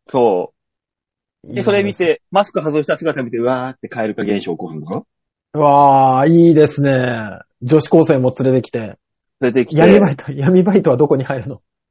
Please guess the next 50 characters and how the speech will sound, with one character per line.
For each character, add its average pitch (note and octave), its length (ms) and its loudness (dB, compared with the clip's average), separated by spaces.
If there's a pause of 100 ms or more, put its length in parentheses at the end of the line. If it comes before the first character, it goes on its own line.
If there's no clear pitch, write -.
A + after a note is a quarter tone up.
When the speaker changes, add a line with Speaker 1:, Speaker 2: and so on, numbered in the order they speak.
(220)
Speaker 1:
う C#3+ 60 -12
ん、 C#3 40 -6 (160)
だ F#2 80 -6
か F2+ 60 -4
ら - 60 -14
早 A3+ 340 0
い C3 200 0
よ。 F2 100 -14 (1120)
お A#2+ 60 -12
前。 A2 200 -10 (840)
も A2+ 500 0
う、 - 60 -20 (380)
そ C#3 140 -6
う - 20 -4
や A#2 80 -6
っ - 80 -18
て - 100 -20
素 - 160 -6
人 A#2+ 240 0
丸 B2+ 180 0
出 B2+ 120 -2
し C3 100 -6
に。 F#2+ 360 -8 (600)
振 G3 100 -6
り C4 120 -2
か C4 100 0
ら C4+ 100 2
ボ A3+ 140 0
ケ D#4 120 2
か E4 80 0
ら E3 100 -2
ち G3 80 2
ゃ F#3+ 40 2
ん A#3 60 -2
と D#3+ 100 0
あ A3+ 60 2
る E4+ 140 0
ん E3 40 -2
だ B2 100 0
か A2 80 -12
ら。 - 140 -18 (360)
話 B2 260 -4
的 A2+ 220 -6
に G2 100 -2
は。 D#2 200 -12 (400)
Speaker 2:
す - 140 -14
い A#2 40 -10
ま A2 120 -14
せ - 120 -20
ん。 G#2 100 -20